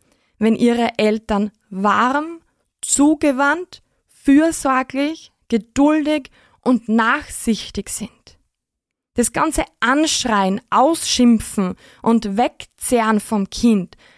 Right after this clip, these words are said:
ist also überhaupt nicht notwendig und eben auch langfristig gesehen voll ineffektiv. Und es ist eigentlich ein Irrtum und Mythos von unserer heutigen Gesellschaft, der noch dazu ja auch für uns wahnsinnig intensiv und anstrengend ist.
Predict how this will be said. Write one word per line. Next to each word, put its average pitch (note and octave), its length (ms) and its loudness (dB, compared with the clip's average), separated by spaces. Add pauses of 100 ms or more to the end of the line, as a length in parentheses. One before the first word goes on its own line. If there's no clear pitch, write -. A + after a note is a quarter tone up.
ist D#4 160 0
also F4 320 0
überhaupt A#3+ 520 0
nicht G3+ 200 0
notwendig G#3+ 760 0 (300)
und A#3+ 140 2
eben C#4 200 2
auch B3+ 160 2 (260)
langfristig C4 1040 -2
gesehen A3 380 0
voll F#3+ 460 0
ineffektiv. A#3 1120 0 (760)
Und B3 120 2
es C4 120 0
ist C#4+ 200 -2
eigentlich D4 560 0
ein A#3 260 -2
Irrtum C#4+ 580 0
und A3 180 0
Mythos B3 680 2
von A3+ 240 0
unserer A3+ 460 0
heutigen G#3 460 -4
Gesellschaft, A#3+ 880 -4 (640)
der G#3 340 2
noch A3+ 300 4
dazu C#4 280 0
ja B3+ 180 4
auch B3+ 60 -6
für - 160 -2
uns A#3 240 2
wahnsinnig C#4 600 0
intensiv B3+ 520 0
und G#3+ 180 -2
anstrengend C4 680 0
ist. - 380 -8